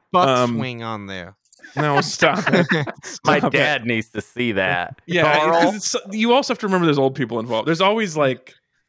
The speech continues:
Speaker 2: what, it's like the bridal shower where everyone gives lingerie and there's always a grandma there who buys, like, comfy pajamas for you.
Speaker 1: Old people
Speaker 2: Like
Speaker 1: fuck too. How do you think
Speaker 3: Yeah,
Speaker 1: they had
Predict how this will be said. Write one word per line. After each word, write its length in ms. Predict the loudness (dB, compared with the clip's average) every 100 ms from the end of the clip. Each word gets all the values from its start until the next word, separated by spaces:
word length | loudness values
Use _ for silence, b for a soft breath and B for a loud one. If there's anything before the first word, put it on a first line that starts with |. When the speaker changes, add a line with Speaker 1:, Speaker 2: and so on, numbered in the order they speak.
| _
Speaker 2:
what, 160 | -2 -2
it's 240 | 0 0
like 180 | 0 0
the 60 | -2
bridal 400 | 0 0 0 0
shower 420 | 0 2 2 2
where 120 | 2
everyone 340 | 2 0 -4 -2
gives 260 | -2 -2
lingerie 540 | -4 -4 -4 0 2 4
and 100 | 0
there's 140 | -2
always 220 | -2 -2
a 80 | -4
grandma 420 | -6 -4 -2 -2
there 220 | 0 0
who 100 | -2
buys, 380 | -2 0 0 -2
like, 120 | -6 -4
comfy 340 | -4 -2 -4
pajamas 520 | -2 -4 -4 -4 -4
for 240 | -2 0 2
you. 220 | 0 2
Speaker 1:
Old 240 | 0 0
people 240 | -4 0 0
Speaker 2:
Like 100 | 0
Speaker 1:
fuck 340 | 2 2 2
too. 400 | -2 -2 -2 -2
How 220 | 2 4 4
do 40 |
you 140 | 2
think 200 | 2 0
Speaker 3:
Yeah, 180 | 2 2
Speaker 1:
they 40 |
had 80 | 2